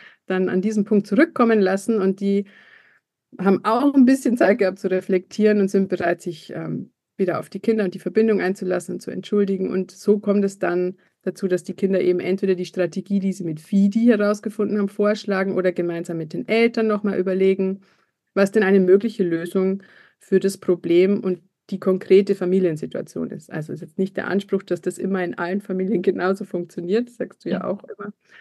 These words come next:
Speaker 1: Aber das ist halt eine mögliche Lösung, die in dieser Familie dann gemeinsam erarbeitet werden könnte, angeregt durch deine Erfahrung und deine Tipps.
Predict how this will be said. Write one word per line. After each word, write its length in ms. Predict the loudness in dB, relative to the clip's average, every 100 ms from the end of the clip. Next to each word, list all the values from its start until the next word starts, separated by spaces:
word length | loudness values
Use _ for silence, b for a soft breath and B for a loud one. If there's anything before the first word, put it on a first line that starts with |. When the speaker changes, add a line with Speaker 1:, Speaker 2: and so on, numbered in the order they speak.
| b
Speaker 1:
Aber 220 | 0 0
das 260 | 2 0 0
ist 120 | -2
halt 160 | -2 -2
eine 380 | -2 0 2 2
mögliche 460 | 4 2 2 -4 -2
Lösung, 760 | 4 4 4 0 2 2 -2 b b _
die 380 | -4 -2 -2 -6 _
in 240 | -2 0 0
dieser 340 | -2 -4 -6
Familie 400 | -2 -2 2 0
dann 160 | 0 -4
gemeinsam 460 | -4 -4 -6 -6 -8
erarbeitet 560 | -6 -4 -6 -6 -6
werden 300 | -6 -6 -10
könnte, 580 | -2 -2 -2 -6 -6 -6 -10 _
angeregt 640 | -2 -2 0 0 -2 -18 b b b b b _ -20 -20 _
durch 220 | -8 -4
deine 260 | -4 -2 -2
Erfahrung 460 | -4 -4 -4 -4
und 140 | -4 -6
deine 240 | -6 -6
Tipps. 500 | -8 -10 _ -20 -20